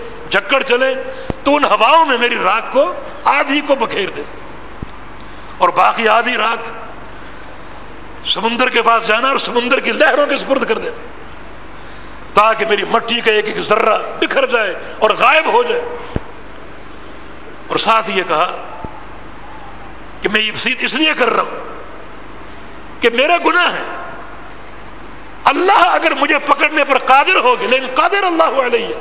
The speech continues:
لیعذبنی عذابا شدیدا، اللہ تعالیٰ اگر مجھے پکڑنے پر قادر ہو گیا تو مجھے بڑا عذاب دے گا۔ اس کا کیا معنی ہے؟ اس کا یہ عقیدہ تھا کہ یوں جلائے جانے سے،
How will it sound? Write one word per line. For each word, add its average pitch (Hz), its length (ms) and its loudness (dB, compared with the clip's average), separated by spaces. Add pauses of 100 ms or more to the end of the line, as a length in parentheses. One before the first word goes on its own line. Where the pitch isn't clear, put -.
(540)
لیعذبنی 339 840 4
عذابا 269 360 4
شدیدا، - 400 -4 (460)
اللہ 233 220 2
تعالیٰ 247 360 2
اگر 285 240 2 (540)
مجھے 247 160 4
پکڑنے 254 440 2
پر 247 120 4
قادر 233 340 6
ہو 262 240 6
گیا 320 160 6 (640)
تو 196 60 -8
مجھے 226 140 2
بڑا 220 240 4
عذاب 196 280 4
دے 135 100 -4
گا۔ - 160 -10 (1000)
اس - 120 0
کا 208 100 2
کیا 233 200 4
معنی 220 240 2
ہے؟ 190 60 -4 (580)
اس 202 140 2
کا 247 100 4
یہ 247 160 4
عقیدہ 240 420 2
تھا - 80 0 (720)
کہ 220 80 2
یوں 262 360 2 (420)
جلائے 233 320 4
جانے 226 300 2
سے، 208 220 0